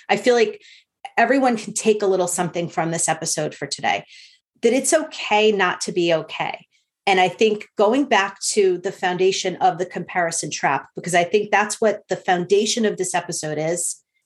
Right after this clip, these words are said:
I know I've been there in, in this, you know, over two years now, right? There have been times that I have struggled so much with everything, with the emotion behind what we've been through. I struggle a lot,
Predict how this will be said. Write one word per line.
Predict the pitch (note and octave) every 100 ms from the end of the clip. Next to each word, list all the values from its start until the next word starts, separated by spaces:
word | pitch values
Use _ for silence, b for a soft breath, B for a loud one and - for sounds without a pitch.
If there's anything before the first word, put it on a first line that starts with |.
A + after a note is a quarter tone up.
| -
I | G3 A#3+
know | B3+ A#3 A3 G#3 - -
I've | F3 F#3+ E3 -
been | D#3 D#3
there | C2+ - - _ _
in, | E3 E3+ D3
in | E3+
this, | E3 - - -
you | F#3
know, | E3 F#3 A3+
over | B3 A3 G#3+
two | - A3+
years | F#3 F3+ E3+ E3+
now, | C3 - D#3 -
right? | E3 G3 G#4 B B -
There | G#3 A#3
have | B3 A3
been | A3 A3+
times | G#3+ F#3 F3+ F3 E3+
that | E3+ E3 F3 - _ _ -
I | F#3+ G3+ G#3+ A3 A3
have | - G#3+
struggled | - - G#3+ G3 F#3 -
so | - - G#3+ G#3
much | G#3 E3+ - - - G3
with | G3 E3+ D#3+ b b _
everything, | B3 G#3 G#3 F3+ - -
with | G3+ G#3
the | F#3+ G3+
emotion | F#3+ G3+ B3 C4+ B3 A3
behind | A3 G#3+ F#3 F3+
what | F3 F3
we've | F#3 F#3 E3+
been | F3 E3
through. | E3+ E3 D#3+ D#3 B B -
I | A#3
struggle | A#3+ - A#3 A3+ G#3
a | F#3+
lot, | F#3 F#3